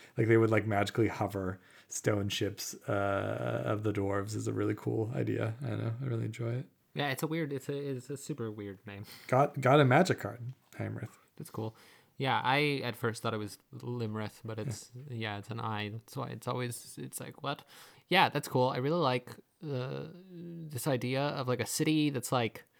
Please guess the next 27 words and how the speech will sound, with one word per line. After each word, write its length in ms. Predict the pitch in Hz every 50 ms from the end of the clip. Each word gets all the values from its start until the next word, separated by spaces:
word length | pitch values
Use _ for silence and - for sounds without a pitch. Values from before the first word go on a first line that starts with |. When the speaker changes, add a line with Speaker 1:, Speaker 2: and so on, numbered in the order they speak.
| _ _ _ _ -
Speaker 2:
I 100 | 147 151
don't 80 | 165
know, 100 | 170 156 131
used 300 | 107 113 131 139 - -
to 60 | 139
be 120 | 151 151 143
around 360 | 131 123 123 135 139 131 131
a 80 | 120
river 500 | 110 113 113 135 131 135 135 135 135 139
or 220 | - - 117 110 110
a 340 | 107 107 110 110 110 117 - 165 143 139 143 135
sea 360 | - - - - 131 123 131
that's 220 | 131 139 127 - -
not 100 | 127 110
there 180 | 117 110 110 117
anymore. 360 | 127 139 139 131 135 143 139
So 140 | - - 120
there's 180 | 117 113 110
all 120 | 117 117 113
these, 200 | 117 117 107 -
like, 200 | 120 117 107 -
inhabited 720 | 123 117 107 - 120 120 113 117 117 117 117 113 107 - - - _ _ _ _ _ _ - 131 123 113 - _ _
land, 720 | 143 135 127 123 123 123 120 120 117 120 123 123 120 117 - -
land, 640 | 123 120 117 120 120 120 120 120 120 120 117 123
uh, 320 | 131 127 120 120 120 123 120
locked 540 | 123 123 123 123 120 117 - - - 117 -
boats 560 | - 104 101 117 143 - - - - - -